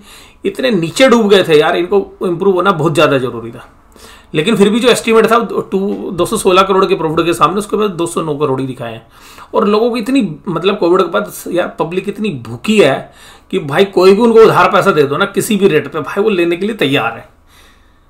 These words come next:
लाइन लगा के अब पैसा मांगने वाले बहुत हैं, लेकिन अभी वापसी देंगे या नहीं देंगे ये बड़ा चैलेंज है, जो अभी एक या दो साल बाद आपको पता चलेगा। तो अभी बैंकों की हालत हमें बहुत अच्छी लग रही है, but मुझे ऐसा लग रहा है कि जिस तरीके से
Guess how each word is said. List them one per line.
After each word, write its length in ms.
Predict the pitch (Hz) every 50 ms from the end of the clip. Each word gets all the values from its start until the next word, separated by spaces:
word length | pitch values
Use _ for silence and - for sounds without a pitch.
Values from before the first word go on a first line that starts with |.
| _ _ _ _ -
लाइन 280 | 131 151 180 214 240
लगा 240 | 233 226 214 214 214
के 140 | 202 226 233
अब 240 | 233 226 220 - -
पैसा 240 | - 262 262 - 226
मांगने 340 | 214 190 175 175 185 175 160
वाले 200 | 151 143 139 135
बहुत 260 | 127 113 113 123 -
हैं, 120 | - - - _ _ _ _ _ _ _ _ _ - - - - - -
लेकिन 260 | 143 165 185 208 226
अभी 160 | 240 254 262 247
वापसी 400 | 214 190 180 180 - - - 233
देंगे 240 | 190 220 226 247 269
या 160 | 285 277 233
नहीं 160 | 190 208 226
देंगे 260 | 202 214 254 285 311
ये 800 | 302 233 202 175 170 214 277 302 294 277 254 233 220 - - - 214
बड़ा 260 | 180 156 156 180 -
चैलेंज 340 | 262 - 175 156 160 175 175
है, 100 | 196 202 190
जो 180 | 160 180 185
अभी 200 | 180 170 180 180
एक 160 | 170 165 160
या 60 | 175 160
दो 140 | 156 160 151
साल 160 | 147 147 147
बाद 180 | 139 135 139 135
आपको 220 | 123 127 151 147
पता 180 | 139 127 117 117
चलेगा। 340 | 113 - 113 113 113 113 - - - - - - - _ _
तो 60 | -
अभी 320 | - - 139 135 151 190 233
बैंकों 300 | 240 247 247 233 262 247
की 80 | 247
हालत 220 | 240 208 226 226 233
हमें 180 | 240 233 226
बहुत 160 | 208 214 220 214
अच्छी 200 | 202 - - 190
लग 160 | 156 135 135
रही 120 | 131 120
है, 180 | 123 117 - _ _ _ - - _ _ -
but 120 | 175 185
मुझे 280 | 185 156 156 156 160 202
ऐसा 180 | 226 233 226 262
लग 140 | 262 254
रहा 80 | 262 277
है 60 | 285
कि 300 | 247 285 285 269 269 220 165
जिस 280 | 139 131 160 156 - -
तरीके 300 | 247 220 226 208 247 233
से 320 | - 262 294 294 285 202